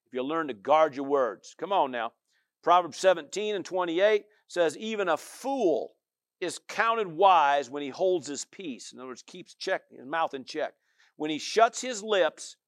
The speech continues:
he is considered perceptive," which means wise or intelligent. Come on now. Now, again, what we're talking about today is keeping our words in check, our mouth in check, our tongue in check, okay?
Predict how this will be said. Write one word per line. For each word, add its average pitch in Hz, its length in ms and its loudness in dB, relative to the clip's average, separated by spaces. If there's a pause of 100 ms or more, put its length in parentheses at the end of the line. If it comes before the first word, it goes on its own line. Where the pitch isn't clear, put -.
(320)
he 180 140 0
is 160 120 0
considered 190 640 -4
perceptive," 190 840 -4 (280)
which 139 180 -12
means 147 240 -8
wise 160 640 4
or 143 180 0
intelligent. 127 920 -6
Come 151 200 -6
on 117 260 0
now. 104 220 -12 (420)
Now, 151 300 2 (460)
again, 127 520 -2 (100)
what 143 160 -4
we're 143 80 -6
talking 190 260 6
about 196 160 4
today 165 380 -2 (240)
is 131 160 -16
keeping 175 560 -10 (240)
our 131 160 4
words 151 580 2
in 143 140 -14
check, 135 320 -4
our 139 100 2
mouth 147 480 0
in 135 140 -14
check, 135 460 -6
our 120 140 -2
tongue 151 480 -2
in 131 140 -16
check, 135 460 -8
okay? 123 340 -8